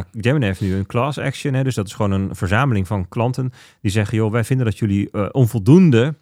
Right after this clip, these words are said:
Speaker 2: hè, bijvoorbeeld voorlichting hebben gegeven. Ehm, en dus, ehm, eh, stellen we jullie aansprakelijk voor de schade die we geleden hebben." Dus er zijn allerlei manieren waarop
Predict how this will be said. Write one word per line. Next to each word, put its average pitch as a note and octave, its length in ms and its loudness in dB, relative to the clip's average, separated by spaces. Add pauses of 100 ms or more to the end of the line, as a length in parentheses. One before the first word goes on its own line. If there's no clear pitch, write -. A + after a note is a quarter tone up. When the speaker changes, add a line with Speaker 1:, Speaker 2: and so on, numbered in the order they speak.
(260)
Speaker 2:
hè, B2 140 0
bijvoorbeeld G#2+ 380 0
voorlichting B2 460 2
hebben A2+ 200 0
gegeven. A#2 500 -2 (380)
Ehm, G#2 300 -2
en A#2 260 -2
dus, A#2+ 420 -2
ehm, F#2+ 500 -4
eh, F2+ 320 -8 (160)
stellen A2 320 -6
we G2 60 -6
jullie G2 220 -2
aansprakelijk G2 460 -6
voor G2 100 -8
de - 40 -10
schade D3+ 360 -4
die F#2+ 120 -2
we F2 80 -6
geleden F2 400 -6
hebben." G#2 160 -10 (320)
Dus A#2 120 -2
er A#2+ 60 0
zijn C#3+ 200 2
allerlei F3+ 360 -2
manieren C#3+ 580 2
waarop A#2+ 420 -4